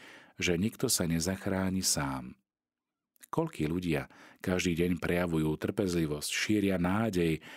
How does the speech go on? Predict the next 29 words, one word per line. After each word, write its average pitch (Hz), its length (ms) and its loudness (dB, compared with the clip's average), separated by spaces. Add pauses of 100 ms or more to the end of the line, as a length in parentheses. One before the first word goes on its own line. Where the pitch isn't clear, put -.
(300)
a 98 160 -2
snažia 127 480 2
sa 90 320 2 (160)
nezasievať 95 720 2
paniku, 104 560 0
ale 110 240 0
spolu 82 400 -2
zodpovednosť. 69 800 -6 (800)
Koľkí 85 420 0
otcovia, 85 640 0
matky, 82 400 -2
starí 101 400 2
rodičia 85 400 -2
či 90 160 2
učitelia 101 560 2 (400)
ukazujú 131 480 2
našim 107 400 2
deťom 98 320 0
malým 104 560 2
i 90 160 -4
každodennými 104 720 2
gestami 104 560 2 (420)
ako 151 240 2
čeliť - 400 0
kríze 95 480 2
a 87 320 -2
ako 85 240 0
ňou 80 80 -2
prechádzať, 95 720 -2